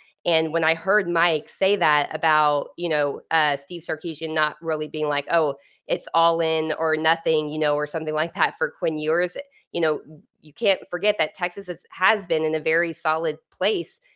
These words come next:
in recruiting Arch Manning in the twenty twenty-three class. So, um,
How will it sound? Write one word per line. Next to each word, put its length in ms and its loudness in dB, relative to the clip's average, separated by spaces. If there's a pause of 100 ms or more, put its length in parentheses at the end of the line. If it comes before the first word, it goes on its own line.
(100)
in 160 0
recruiting 440 0
Arch 280 0
Manning 220 2
in 100 0
the 60 -2
twenty 280 -6
twenty-three 540 -4
class. 420 -4
So, 320 2 (340)
um, 520 2